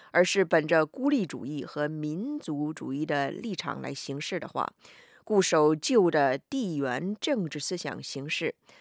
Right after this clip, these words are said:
那么结果将是十分危险的。美国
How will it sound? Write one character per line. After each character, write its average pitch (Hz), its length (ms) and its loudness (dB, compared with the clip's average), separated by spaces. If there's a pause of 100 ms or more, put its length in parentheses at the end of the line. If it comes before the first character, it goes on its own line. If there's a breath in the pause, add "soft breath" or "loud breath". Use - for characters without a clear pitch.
(200 soft breath)
那 165 180 2
么 139 260 -6 (280 soft breath)
结 175 200 2
果 151 280 0
将 147 200 0
是 135 440 -4
十 - 200 -4
分 139 500 -6
危 139 200 -4
险 175 300 -8
的。 139 180 0 (2250)
美 202 200 8
国 202 320 10